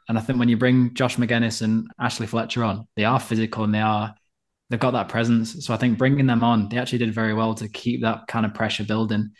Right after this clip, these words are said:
'Cause we've, how many times have we seen this, this year that Wigan can keep pressure on for so long and then it just slowly starts to fade away? And I think that bringing McGuinness and Fletcher on just helped to keep that little bit of pressure up, which then obviously worked out in the end.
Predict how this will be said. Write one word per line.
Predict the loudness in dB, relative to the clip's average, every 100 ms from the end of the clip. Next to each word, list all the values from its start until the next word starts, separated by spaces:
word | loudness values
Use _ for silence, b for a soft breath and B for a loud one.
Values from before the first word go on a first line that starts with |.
| b b b b
'Cause | 0 2
we've, | 2 0 -2
how | 2
many | 4
times | 4 2 2
have | -2
we |
seen | -2 0 0
this, | -2 -6 -10 -6
this | -2
year | 0 0 0 -4 -4
that | -2 -2 -8 _ _ _
Wigan | 0 4 4
can | 4 2
keep | 2 0
pressure | -2 0 0
on | 0
for | -2
so | -6 -4 -2
long | 0 -2 -4 -6
and | -4
then | -2 -2
it | -4
just | -6 -4
slowly | 0 2 2
starts | 0 -2 -2
to | -6
fade | -4 -4
away? | -4 -4 -4 -8 _ _ _ _
And | -2
I |
think | 2 2
that | 2
bringing | 2 2 4
McGuinness | 2 2 0 -2
and | -2 0 -2
Fletcher | -2 -6 -4 -2
on | 0 0
just | -2 -10 -16 _
helped | -8 -2 -2
to | -2 -6
keep | -2 0
that | -2 -4
little | -6 -4
bit | -4
of | -6
pressure | -6 -6 -2 -2
up, | -2 -6 _ _ _
which | -6
then | 0 0
obviously | 0 -2
worked | 0 0 -2 -4
out | -2
in | 0
the | 0
end. | 2 0 -4